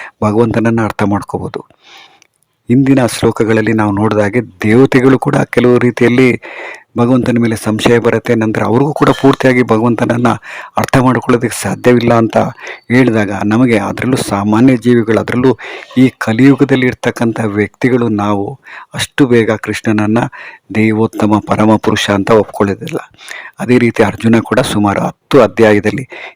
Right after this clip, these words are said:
ಏನೆಲ್ಲ ಪ್ರಶ್ನೋತ್ತರಗಳು ನಡೀತು, ನಂತರ ಭಗವಂತ ಯಾವಾಗ "ಅಹಂ ಸರ್ವಸ್ಯ ಪ್ರಭವ" ಅಂತ ಶುರು ಮಾಡ್ತಾನೆ, ಅದರಲ್ಲೂ ಚತುಶ್ಲೋಕಿ ಅಂತ ನಾವು ಹೇಳಿದ್ದೀವಿ. ಈ ನಾಲ್ಕು ಶ್ಲೋಕಗಳಲ್ಲೇ ಕೇಳಿದ ನಂತರ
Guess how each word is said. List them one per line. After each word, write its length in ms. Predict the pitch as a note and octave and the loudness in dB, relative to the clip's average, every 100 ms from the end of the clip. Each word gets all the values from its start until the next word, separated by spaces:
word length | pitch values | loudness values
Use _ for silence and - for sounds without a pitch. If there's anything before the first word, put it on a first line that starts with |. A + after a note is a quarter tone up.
| - | -2
ಏನೆಲ್ಲ 420 | A2+ A#2 A#2+ B2+ | 2 2 2 0
ಪ್ರಶ್ನೋತ್ತರಗಳು 880 | B2+ - - A2+ A#2 - A#2+ A2+ A2 | -2 -6 -6 -2 -2 0 0 2 0
ನಡೀತು, 400 | G2 F#2+ G2+ - - - - - - - A2 | -2 -4 -6 -10 -10 -20 -20 -20 -20 -6 2
ನಂತರ 460 | B2 E3+ - C3 | 4 4 4 2
ಭಗವಂತ 460 | G2+ G#2+ A2 B2 A2+ | 2 -2 -2 -2 -2
ಯಾವಾಗ 480 | G#2+ G2 G2 G#2+ B2 A2+ - _ _ _ _ - | -2 -2 -2 -2 -2 -4 -8 _ _ _ _ -2
"ಅಹಂ 360 | G#2 A#2+ C#3 | 0 4 4
ಸರ್ವಸ್ಯ 640 | B2 - A2+ A2+ A#2 - A#2+ | 2 0 0 0 -2 -2 -2
ಪ್ರಭವ" 420 | A#2 G#2+ G#2+ A2 | 0 2 2 2
ಅಂತ 180 | - G#2 | 0 -2
ಶುರು 360 | A2 - B2+ D3 | -4 -2 0 2
ಮಾಡ್ತಾನೆ, 560 | A#2 - G#2 F#2 - _ - - - | 2 0 -2 -4 -8 _ -20 -20 -10
ಅದರಲ್ಲೂ 300 | - - B2 | -6 -2 -2
ಚತುಶ್ಲೋಕಿ 720 | A2+ - D3 C#3 - B2+ - B2 | 0 -2 -2 -4 -2 -2 0 -2
ಅಂತ 160 | A2 A2+ | 0 -2
ನಾವು 260 | G#2 G2+ | -2 -2
ಹೇಳಿದ್ದೀವಿ. 560 | G2+ A#2 G#2+ G2+ G2+ - - - _ B2+ | 0 0 0 -2 -4 -6 -18 -20 _ 2
ಈ 120 | D3+ | 2
ನಾಲ್ಕು 580 | A#2+ G#2 A2+ C#3+ - D3+ | 2 0 0 0 0 -4
ಶ್ಲೋಕಗಳಲ್ಲೇ 920 | - B2 B2 A#2+ A2+ A2 G#2 G#2 E2+ - - - _ | 0 2 2 2 0 0 0 -4 -6 -14 -20 -20 _
ಕೇಳಿದ 380 | - B2+ C#3+ C3 | 0 4 6 6
ನಂತರ 520 | A#2 G#2+ A2+ F3+ F3+ | 4 2 2 2 2